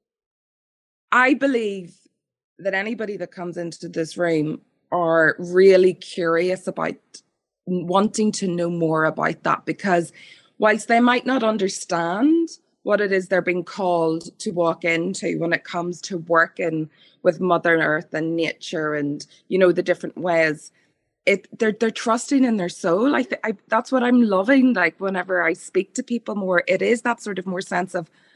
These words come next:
"I just know, I just know." And that is, to me, what, you know, one of the, the deepest trusts that we can have in working with Mother Earth is all about. And, and certainly in all of this work, I say to people all the time,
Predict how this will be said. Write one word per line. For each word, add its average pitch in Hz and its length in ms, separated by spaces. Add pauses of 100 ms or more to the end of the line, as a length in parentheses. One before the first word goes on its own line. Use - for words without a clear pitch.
(280)
"I 208 80
just 208 260
know, 190 420 (540)
I 196 80
just - 260
know." 180 420 (100)
And 196 160
that 196 160
is, 185 500
to 196 120
me, 180 340
what, - 500 (560)
you 175 100
know, 165 120
one 170 180
of 165 180 (100)
the, 151 380 (1400)
the 185 100
deepest 190 420
trusts - 440
that - 120
we 165 120
can 165 180
have 160 380
in 165 200
working 165 340
with 180 140
Mother 156 280
Earth 156 260
is 160 140
all 156 160
about. 180 320
And, 160 120
and 175 140
certainly 196 440
in 151 120
all 170 380
of - 140
this 160 260
work, 160 240
I 175 60
say 196 200
to - 100
people 185 300
all 170 80
the 185 100
time, 170 160